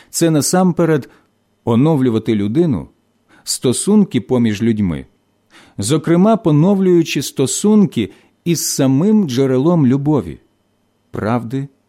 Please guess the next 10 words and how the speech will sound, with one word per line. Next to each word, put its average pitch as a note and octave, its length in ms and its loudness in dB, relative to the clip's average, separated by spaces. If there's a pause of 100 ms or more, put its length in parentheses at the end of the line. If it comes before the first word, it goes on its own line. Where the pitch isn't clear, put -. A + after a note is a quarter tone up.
(140)
справедливості A2 1160 -6 (460)
і A#2 100 -4
добра, A2+ 460 -4 (760)
тобто D#3 460 -4 (540)
із G#2 260 -4
Господом D3 760 -4 (540)
Богом. D#2 560 -6 (3500)
Таке A#2 340 0
кардинальне C3+ 800 0
оновлення A2+ 720 0